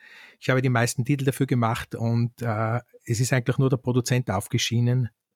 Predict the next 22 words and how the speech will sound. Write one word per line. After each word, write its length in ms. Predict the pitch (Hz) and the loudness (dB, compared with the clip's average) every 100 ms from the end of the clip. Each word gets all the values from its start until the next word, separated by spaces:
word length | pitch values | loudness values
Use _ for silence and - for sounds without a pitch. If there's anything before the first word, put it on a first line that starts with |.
| _ | _
in 120 | 127 | 0
der 120 | 120 | 0
Zeitung 440 | - 107 113 135 120 | 0 -2 0 -2 0
immer 400 | 123 127 131 120 - - - - | 0 2 0 -2 -14 -20 -20 -4
und 120 | 131 | 0
ist 160 | 131 - | 2 2
groß 240 | 123 127 | 0 0
draufgestanden 760 | - 113 - - - 113 117 117 | 2 0 0 -4 0 0 0 0
und 340 | 120 117 117 | 0 0 -2
in 160 | - 127 | 0 0
der 100 | 117 | 2
Zeitung. 680 | - 110 117 127 127 131 110 - _ _ - - - - - _ _ _ _ _ _ _ _ | 0 0 2 0 2 2 0 -8 _ _ -20 -20 -20 -20 -20 _ _ _ _ _ _ _ _
Das 300 | - 131 123 | -2 0 2
war 180 | 131 127 | 2 2
sehr 280 | - 147 143 | 4 2 2
schmerzlich 480 | - 123 117 143 131 | 2 2 2 0 0
für 160 | - | 0
mich, 380 | 131 139 - - | 2 2 0 -6
weil 380 | 113 113 120 127 | -2 0 0 -2
ich 560 | 123 127 - - 214 - | -2 -4 -4 -10 -12 -14
sozusagen, 840 | - - 120 120 - 110 117 120 113 | -8 -6 -6 -6 -6 -6 -6 -6 -6
äh, 360 | 123 113 117 | -6 -8 -8